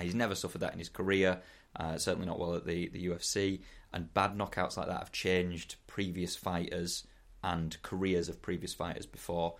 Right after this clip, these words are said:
So there's no guarantee that he's gonna come back into the octagon and return the same fighter they were.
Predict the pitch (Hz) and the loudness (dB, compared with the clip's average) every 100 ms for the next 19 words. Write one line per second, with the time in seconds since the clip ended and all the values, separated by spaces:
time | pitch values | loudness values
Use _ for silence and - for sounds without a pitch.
0 | - - 85 98 95 87 85 85 85 85 | -12 -10 -4 2 2 2 0 0 -2 -2
1 | 82 82 - - - 90 87 85 92 90 | -2 -4 -4 -8 -8 -2 -2 -2 2 2
2 | - 82 - 90 - - 85 82 - - | 0 -4 -2 -2 -4 -4 -2 -2 -6 -8
3 | 87 85 90 85 - 85 85 82 - 85 | -6 -4 -2 -2 -2 -6 -6 -8 -4 0
4 | 98 | 0